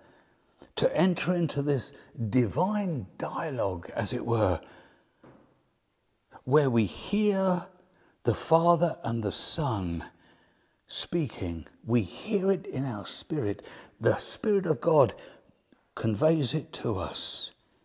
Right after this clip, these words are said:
The administrator of the Godhead ministers into our hearts. It's not what we're saying, you see. It's what the Spirit of God says. So if you pray publicly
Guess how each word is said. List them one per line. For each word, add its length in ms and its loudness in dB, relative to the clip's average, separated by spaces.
The 220 8
administrator 880 0
of 120 -4
the 100 -6
Godhead 680 -4
ministers 960 -6
into 340 0
our 160 4
hearts. 720 -4
It's 220 -2
not 240 -4
what 200 -4
we're 280 -2
saying, 500 -8
you 140 -10
see. 400 -14
It's 220 -12
what 160 -6
the 80 -14
Spirit 420 -10
of 100 -12
God 300 -10
says. 480 -16
So 260 -4
if 200 -6
you 120 -2
pray 260 -6
publicly 720 -6